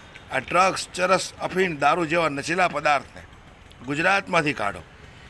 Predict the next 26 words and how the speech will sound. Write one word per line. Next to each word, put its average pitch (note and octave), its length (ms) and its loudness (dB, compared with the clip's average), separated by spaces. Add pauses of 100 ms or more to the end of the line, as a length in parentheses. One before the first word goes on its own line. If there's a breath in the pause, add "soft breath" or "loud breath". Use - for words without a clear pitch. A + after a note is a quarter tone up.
(140)
નહીંતર C3 260 0
આપણા D3 380 4
બાળકોના D3+ 440 2
ભવિષ્ય C3+ 380 -2
ખતરામાં F#3+ 520 2
છે. G3 140 4 (460 loud breath)
આ C#3+ 140 -2
તમે C#3+ 260 -2 (440 loud breath)
સફેદ E3 460 0
કાગળ E3+ 360 4
ઉપર G3 180 2
લખી F#3 320 2
લેજો, D3 200 0 (560)
કારણ C3+ 260 0
કે D3+ 100 2
આ C3 300 2
સરકારને C3 720 2
કોઈ C#3+ 260 -2
ચિંતા D3 440 -2
નથી D#3+ 200 -2
તમારા F3 320 2
બાળકોની. F3+ 640 2 (600)
તમારા D#3 440 4
બાળકો D#3 540 4
જીવે D3 360 2 (120)
મરે D3+ 480 2